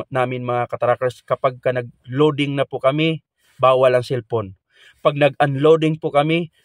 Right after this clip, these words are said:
bawal ang cellphone. Pag nagmaniho ka naman, siyempre, mga katrackers, cost of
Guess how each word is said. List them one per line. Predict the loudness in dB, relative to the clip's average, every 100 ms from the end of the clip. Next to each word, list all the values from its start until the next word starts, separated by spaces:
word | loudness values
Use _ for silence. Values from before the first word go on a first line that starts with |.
| _ _ _
bawal | 2 4 6 4
ang | 2 -2
cellphone. | -8 -8 -10 -12 -14 _ _ _ _ _ _ _ _ _ _ _ -4
Pag | 0
nagmaniho | 2 2 4 4 4 4
ka | 4
naman, | 4 2 0 -4 -14 _ _ _ _ _ _ _ _ _
siyempre, | -4 -2 2 2
mga | 4 2
katrackers, | 0 2 2 2 0 -4 -6 -6
cost | -4
of | -2